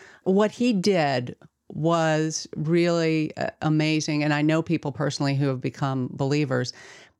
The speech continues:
At the same time, as much as that Modesto Manifesto was a good step and a positive step, I think some of the things he failed to do, for example,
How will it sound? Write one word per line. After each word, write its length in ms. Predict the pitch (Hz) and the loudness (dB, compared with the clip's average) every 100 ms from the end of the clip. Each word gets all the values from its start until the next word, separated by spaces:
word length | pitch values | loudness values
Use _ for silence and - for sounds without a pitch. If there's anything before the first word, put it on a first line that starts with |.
| - | -4
At 120 | 190 | 0
the 80 | 185 | 0
same 300 | - 240 285 | 0 2 2
time, 540 | - 151 139 139 139 - _ _ _ _ _ - | 2 0 0 0 -2 -4 _ _ _ _ _ -2
as 120 | 170 | 0
much 300 | 156 175 202 | 2 0 0
as 80 | 185 | 0
that 200 | 165 160 | 0 2
Modesto 720 | 147 139 147 165 - 202 202 - - | 2 2 0 0 0 0 -2 -4 -2
Manifesto 1000 | 151 156 - 160 - 196 190 202 - - _ _ _ _ _ _ | 2 2 0 -2 -2 0 0 0 -4 -16 _ _ _ _ _ _
was 260 | - 165 165 | -2 0 0
a 100 | 156 | -2
good 360 | 120 156 170 | 0 0 2
step 420 | - - 202 220 - | -2 0 0 -2 -4
and 100 | 160 | -2
a 40 | 143 | -2
positive 560 | - 151 165 180 190 | 0 -2 -2 -2 -4
step, 360 | 185 214 226 240 _ _ _ _ _ _ | -2 0 0 -2 _ _ _ _ _ _
I 100 | 165 | -2
think 220 | 165 220 | 0 -2
some 300 | 208 - 196 | -2 0 0
of 40 | 202 | 0
the 100 | 180 | 0
things 280 | 175 160 160 | 0 0 0
he 140 | 147 | -2
failed 500 | - - 165 220 214 | -2 -2 0 0 -2
to 140 | - | -4
do, 400 | 127 127 127 127 - _ _ _ _ _ - | -2 0 0 -2 -8 _ _ _ _ _ -20
for 220 | - 185 | -2 0
example, 680 | 160 147 170 190 139 123 139 | 0 2 2 2 0 0 -2